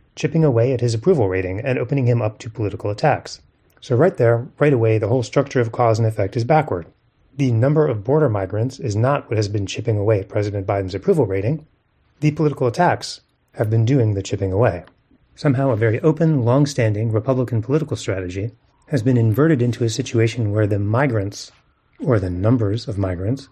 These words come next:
are the political actors, and the Republicans are just responding to the openings that they create. The specific occasion for this news analysis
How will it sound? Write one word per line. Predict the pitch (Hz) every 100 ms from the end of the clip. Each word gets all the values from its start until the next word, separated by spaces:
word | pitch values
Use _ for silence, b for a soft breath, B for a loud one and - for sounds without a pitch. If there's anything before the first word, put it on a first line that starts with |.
| _ _ _ _
are | 127
the | 110
political | - 135 175 113
actors, | 98 92 - - 131 - _ _ _ _ -
and | 127 117
the |
Republicans | 110 110 139 123 117 104
are | 101
just | 110 110 -
responding | 98 - 113 113 117
to | 107
the | 113 135
openings | 147 117 98 92 -
that | 120
they | 117 101
create. | - 120 117 101 _ _ _ _ _ _ -
The | 156
specific | 147 160 180 165
occasion | 151 - 180 143 104 147
for | 147 120
this | 104 120 -
news | 110 110 117 110 -
analysis | 104 98 95 80 120 127